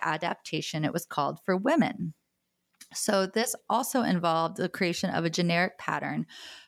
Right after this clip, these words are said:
for a range of body types. So it basically scaled and was, a, again, a, a block size. So variations in the breast and hip sizes were very difficult to reduce to just a single size number like we know now.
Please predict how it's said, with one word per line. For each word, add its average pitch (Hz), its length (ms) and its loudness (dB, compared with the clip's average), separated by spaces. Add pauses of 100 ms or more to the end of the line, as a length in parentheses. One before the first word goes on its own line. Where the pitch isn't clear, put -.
for 190 140 0
a 175 40 2
range 156 280 -2
of 156 100 -4
body - 280 -2
types. - 380 -6
So 170 240 2
it - 300 -4
basically 175 580 2
scaled 151 720 2
and 156 160 -2
was, 143 220 0
a, - 120 -4 (240)
again, 147 440 0
a, 131 120 -2 (140)
a 151 80 0
block 151 720 0 (200)
size. - 680 -4 (320)
So 208 160 0
variations 202 920 4
in 170 160 -2
the 165 80 2
breast 165 300 0
and 226 100 6
hip 180 160 2
sizes 160 680 2 (240)
were 202 100 2
very 247 240 2
difficult - 640 -2
to 202 120 -2
reduce 175 600 2
to - 160 -2
just 160 280 0
a 170 60 2
single 151 320 4
size 233 380 0
number 156 240 0
like 147 200 0
we 151 80 2
know 143 180 4
now. 190 300 2